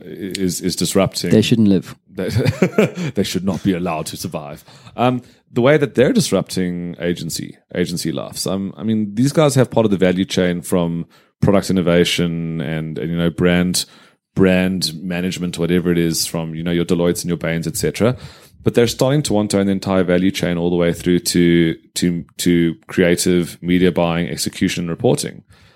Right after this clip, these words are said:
Speaker 1: Um, there's, that all sits out your business, but has a, has a deep understanding of how your business operates, right? Um, there's softwares that do things that are similar, like Salesforce.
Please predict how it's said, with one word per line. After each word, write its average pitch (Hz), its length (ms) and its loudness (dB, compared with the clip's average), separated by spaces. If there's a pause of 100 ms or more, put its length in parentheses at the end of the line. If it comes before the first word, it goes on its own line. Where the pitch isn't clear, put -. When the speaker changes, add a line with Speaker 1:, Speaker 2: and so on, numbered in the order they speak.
(200)
Speaker 1:
Um, 98 380 0 (320)
there's, 117 300 4 (160)
that 113 100 6
all 127 140 4
sits - 300 2
out 110 280 2
your 107 60 4
business, 98 340 2
but - 140 -4
has 92 240 2
a, 90 360 0
has 90 200 -4
a 90 60 -2
deep 95 280 -2
understanding 90 560 -2
of 85 100 -6
how 85 120 -4
your 85 100 -2
business 80 300 -6
operates, 69 440 -8
right? 62 300 -4 (540)
Um, 95 400 0
there's 104 200 2
softwares 104 540 2
that 92 160 -4
do 92 160 0
things 90 220 -4
that 87 80 -2
are 87 40 -4
similar, 80 440 -8
like 78 180 -10
Salesforce. - 800 -6